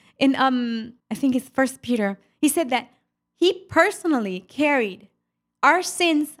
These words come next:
on himself. Personally, he took care of that. "I'll do this, Father. I do this personally. I'll take care of this. It's gonna cost me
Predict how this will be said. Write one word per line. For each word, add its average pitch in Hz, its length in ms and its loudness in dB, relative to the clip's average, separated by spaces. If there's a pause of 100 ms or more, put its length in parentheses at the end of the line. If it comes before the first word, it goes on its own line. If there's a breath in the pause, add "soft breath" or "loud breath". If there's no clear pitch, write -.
(100)
on 262 120 2
himself. 302 760 0
Personally, 392 500 2
he 320 60 0
took - 320 -8
care 339 200 0
of 277 80 -2
that. 262 160 0 (400 soft breath)
"I'll 247 160 -2
do - 280 -2
this, 208 200 -18 (120)
Father. - 440 -14 (360)
I 285 100 2
do 285 260 0
this 214 240 -6
personally. 247 480 -6
I'll 254 80 -6
take 226 180 -12
care 214 160 -16
of 220 100 -20
this. 208 180 -20 (100)
It's 240 180 -6
gonna 220 200 -4
cost 226 440 -4
me 185 260 -14